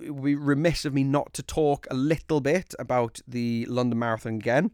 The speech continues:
Um, so apparently, I heard, I learned even, I read,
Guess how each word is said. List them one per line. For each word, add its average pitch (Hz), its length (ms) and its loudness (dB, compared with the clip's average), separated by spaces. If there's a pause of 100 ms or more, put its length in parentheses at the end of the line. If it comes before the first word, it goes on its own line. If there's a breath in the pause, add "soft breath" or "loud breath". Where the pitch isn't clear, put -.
(440 loud breath)
Um, 127 300 4
so 143 300 6
apparently, 226 640 6 (120)
I 131 300 2
heard, 127 460 0
I 117 80 -2
learned 110 360 0
even, 147 300 0
I - 60 -2
read, 120 340 4